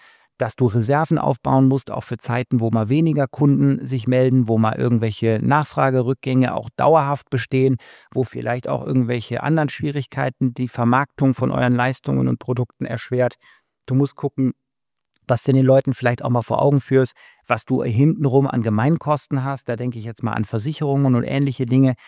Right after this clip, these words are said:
Alles werden die nicht begreifen. Die werden das mit dem Steuerberater und den ganzen anderen Sachen nicht so wirklich verstehen, weil die da teilweise ja selber irgendwie am Computer sitzen und irgendwie so eine Elster-Erklärung oder so abgeben. Wie das geht, weiß ich nicht. Ich hab das noch nie gemacht. Ich hab immer einen Steuerberater gehabt,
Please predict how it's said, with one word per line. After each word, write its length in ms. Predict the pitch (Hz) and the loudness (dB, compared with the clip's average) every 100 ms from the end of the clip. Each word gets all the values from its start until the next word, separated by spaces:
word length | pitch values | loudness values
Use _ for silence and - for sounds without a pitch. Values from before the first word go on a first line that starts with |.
| - - | -20 -8
Alles 360 | - 139 156 143 | 0 2 2 4
werden 220 | 139 131 | 2 4
die 100 | 123 | 2
nicht 160 | 117 - | 2 0
begreifen. 560 | 110 101 110 - 117 - _ | -4 -2 -4 -6 -10 -12 _
Die 120 | - 117 | -2 4
werden 220 | 131 135 | 6 6
das 180 | 127 131 | 4 0
mit 120 | 127 | -2
dem 100 | 123 | -2
Steuerberater 800 | - 107 127 123 110 117 120 117 | -2 0 2 2 2 0 0 0
und 100 | 113 | 0
den 100 | 113 | 0
ganzen 260 | 120 117 | 0 -2
anderen 240 | 117 123 131 | -4 0 0
Sachen 220 | 120 117 | 0 0
nicht 140 | 117 | 0
so 120 | - | -2
wirklich 260 | 110 - 123 | -4 -4 -6
verstehen, 460 | 110 101 117 131 123 | -6 -6 -2 0 2
weil 100 | 110 | 0
die 100 | 113 | 0
da 120 | 113 - | -2 -4
teilweise 480 | 110 117 120 117 117 | -2 2 2 2 2
ja 100 | 110 | 2
selber 340 | 110 123 127 | 2 4 2
irgendwie 360 | 127 123 113 110 | 4 2 0 -2
am 100 | 113 | -2
Computer 420 | 117 113 123 123 | -2 -4 -4 -4
sitzen 320 | 120 113 - | -4 -6 -6
und 80 | 110 | -6
irgendwie 260 | 113 117 | -4 -2
so 60 | 113 | -2
eine 140 | 107 | 0
Elster-Erklärung 800 | - 120 - 135 123 - 123 120 | 0 -2 -2 -2 -2 2 4 6
oder 160 | 120 117 | 6 4
so 120 | 113 | 2
abgeben. 380 | 120 120 127 117 - - _ | -2 -2 0 0 -2 -20 _
Wie 80 | - | -4
das 180 | 104 110 | -2 -2
geht, 200 | - 107 | -2 -2
weiß 200 | 98 107 | -2 -4
ich 100 | 107 | -2
nicht. 160 | 110 107 | -4 -4
Ich 20 | |
hab 100 | 107 | -8
das 160 | 98 101 | -12 -8
noch 80 | |
nie 160 | 101 110 | -4 -2
gemacht. 300 | 101 110 113 | 0 -2 -2
Ich 60 | 107 | -6
hab 100 | - | 0
immer 140 | 117 | 2
einen 60 | 113 | 2
Steuerberater 600 | - 113 123 107 110 113 | 2 2 2 0 0 0
gehabt, 280 | 107 117 | 2 0